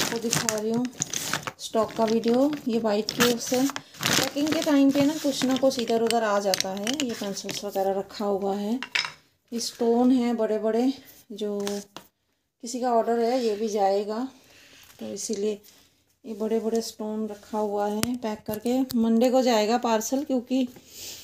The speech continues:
आ, हमारे यहाँ शनिवार और रविवार को छुट्टी होती है। तो आप देख सकते हो हर चीज़ है। मैं क्रंच वीडियो नहीं बना पा रही हूँ अभी,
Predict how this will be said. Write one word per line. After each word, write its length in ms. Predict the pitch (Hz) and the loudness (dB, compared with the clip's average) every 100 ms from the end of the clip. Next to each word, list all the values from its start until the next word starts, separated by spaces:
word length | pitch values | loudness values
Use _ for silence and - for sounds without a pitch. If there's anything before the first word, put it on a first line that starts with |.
| - - _ _ - | -18 -20 _ _ -4
आ, 180 | 233 240 | 0 2
हमारे 580 | 233 247 254 254 269 | 2 2 2 4 4
यहाँ 140 | 277 277 | 4 4
शनिवार 520 | 277 254 254 254 254 | 4 4 4 2 2
और 580 | 254 247 247 247 262 262 | 0 0 -2 0 0 0
रविवार 400 | 240 240 240 233 | 0 0 0 0
को 140 | 240 240 | -2 -2
छुट्टी 340 | 240 - 247 | -4 -4 -2
होती 340 | 226 - 202 | -2 -2 -4
है। 180 | 190 233 415 - _ _ - | -2 -2 -4 -12 _ _ -18
तो 180 | 190 - _ _ _ _ _ 226 | -18 -18 _ _ _ _ _ -8
आप 120 | 214 | 0
देख 220 | 220 247 | 2 2
सकते 340 | - - - 254 | 0 -8 -4 -2
हो 160 | 269 285 | 0 0
हर 200 | 247 240 | -2 -4
चीज़ 360 | - 240 226 226 | -6 -6 -2 -2
है। 300 | 233 262 - - 233 | 0 -2 -6 -14 -10
मैं 120 | 233 | -8
क्रंच 320 | 233 254 254 262 | -4 -2 -2 -4
वीडियो 260 | 240 254 254 | 0 2 2
नहीं 260 | 220 226 | 0 -2
बना 280 | 226 214 214 | -2 -2 -2
पा 180 | 214 208 | -2 -2
रही 120 | 214 | -2
हूँ 120 | 220 214 | -4 -4
अभी, 200 | 208 | -4